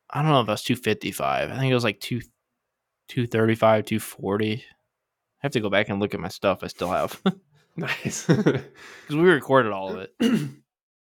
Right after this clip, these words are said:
Speaker 2: Oh, you have, like, film or you wrote it down?
Speaker 1: Uh, wr-, wrote, written down. 'Cause
Speaker 2: Okay.
Speaker 1: we, we
Speaker 2: Yeah.
Speaker 1: had, um,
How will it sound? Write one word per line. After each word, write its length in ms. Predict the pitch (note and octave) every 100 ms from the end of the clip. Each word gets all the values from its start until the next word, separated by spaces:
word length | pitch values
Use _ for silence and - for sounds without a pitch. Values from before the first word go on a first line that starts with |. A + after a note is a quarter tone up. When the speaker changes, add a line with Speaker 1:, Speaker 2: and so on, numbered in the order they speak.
| _ _ _ _ _ _ _ -
Speaker 2:
Oh, 60 |
you 120 | C#3+ C#3+
have, 100 | D3
like, 160 | A#2+
film 380 | - C#3 D#3+ B3+
or 100 | F3
you 180 | C#3+ B2
wrote 200 | A#2+ -
it 60 | -
down? 260 | - C#3+ - _ _ _ _
Speaker 1:
Uh, 180 | C3+ B2
wr-, 160 | A#2 A2
wrote, 280 | C3 A#2+ - _
written 240 | D3 C3
down. 260 | A2+ G2+ G2+ - -
'Cause 140 | -
Speaker 2:
Okay. 100 | B2
Speaker 1:
we, 220 | B2+ B2+ -
we 160 | C#3 C3+
Speaker 2:
Yeah. 80 |
Speaker 1:
had, 280 | B2 A#2 G#2+
um, 460 | G2 F#2 F#2 G2